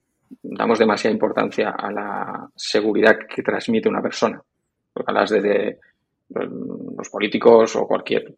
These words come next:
persona mediática se expresa con una rotundidad que su conocimiento no sostiene, pero obviamente eso es exitoso. O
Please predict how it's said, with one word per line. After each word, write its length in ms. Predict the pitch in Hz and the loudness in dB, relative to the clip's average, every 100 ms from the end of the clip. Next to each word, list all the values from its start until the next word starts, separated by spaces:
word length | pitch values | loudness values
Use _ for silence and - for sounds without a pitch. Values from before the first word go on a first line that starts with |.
| - | -10
persona 260 | - - | -8 -4
mediática 640 | 104 101 101 101 101 117 - | -4 -2 -2 -4 0 -2 -2
se 140 | 123 | -8
expresa 420 | - - 110 113 | -8 -6 -2 0
con 140 | 113 110 | 0 2
una 140 | 107 | 2
rotundidad 760 | 110 110 107 104 104 104 107 - _ _ _ _ _ _ _ _ | 2 0 -2 -4 -6 -8 -12 -14 _ _ _ _ _ _ _ _
que 120 | - 117 | -8 -6
su 80 | - | -4
conocimiento 480 | 104 104 104 104 | -6 -6 -4 -4
no 80 | 107 | -4
sostiene, 540 | - - 104 117 123 - - - _ _ _ _ _ _ - | -6 -6 -2 -2 -2 -8 -20 -20 _ _ _ _ _ _ 6
pero 180 | 104 101 - _ _ - | 6 4 -6 _ _ 2
obviamente 360 | 107 110 107 117 | 4 4 2 -2
eso 100 | 110 | -2
es 80 | - | -8
exitoso. 380 | - - - 120 | -10 -8 -10 -12
O 760 | _ _ _ _ _ _ _ | _ _ _ _ _ _ _